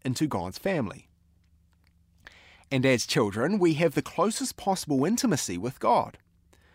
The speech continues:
Paul says it's by the Spirit we cry, "Abba, Father." This Aramaic word, "Abba," isn't found in the Old Testament. The use of this word to address God was unique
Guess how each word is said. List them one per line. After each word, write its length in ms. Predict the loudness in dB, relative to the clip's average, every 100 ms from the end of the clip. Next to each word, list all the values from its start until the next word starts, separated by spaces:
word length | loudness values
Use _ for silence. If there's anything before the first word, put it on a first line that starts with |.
| _ _ _ _
Paul 220 | 0 2 4
says 260 | 2 0
it's 100 | -2
by 240 | 2 4 4
the 120 | 0
Spirit 540 | -2 0 2 2 0
we 120 | -4
cry, 420 | -2 0 0 -4 -8 _
"Abba, 400 | 0 2 0 -4
Father." 480 | -2 2 2 0 -10 _ _ _ _ _ _ _ _ _ _ _ _
This 360 | -2 -2 -6 -4
Aramaic 540 | 2 4 4 2 0 0
word, 180 | 0
"Abba," 400 | 2 2 0 -4 -10 _ _ _ _
isn't 280 | -2 0 -2
found 440 | -2 -2 0 0
in 80 | -2
the 120 | 0
Old 160 | 0 -2
Testament. 580 | -4 -6 -10 -14 -18 -20 _ _ _ _ _ _ _ _ _ _ -6
The 100 | -2
use 320 | 2 0 0
of 80 | -2
this 240 | -4 -2
word 240 | 0 2 0
to 120 | -4
address 260 | -4 -6 -4
God 440 | -2 0 0 -4
was 260 | -6 -4 -4
unique 480 | -2 -2 -4 -8